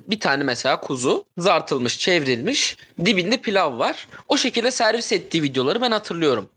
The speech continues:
eskiden. C Z N Burak daha gençken. Tabii ki bu da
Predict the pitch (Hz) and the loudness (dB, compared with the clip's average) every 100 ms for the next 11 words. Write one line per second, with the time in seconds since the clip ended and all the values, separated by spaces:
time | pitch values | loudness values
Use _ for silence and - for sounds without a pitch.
0 | - 147 - 127 107 87 _ 156 151 151 | 0 0 0 0 0 -2 _ 0 2 2
1 | 160 147 147 - 151 190 151 143 - - | 0 0 -2 0 -2 0 0 -2 -4 -2
2 | 95 - - 285 311 294 254 285 185 | -4 -6 -2 0 2 0 0 0 -2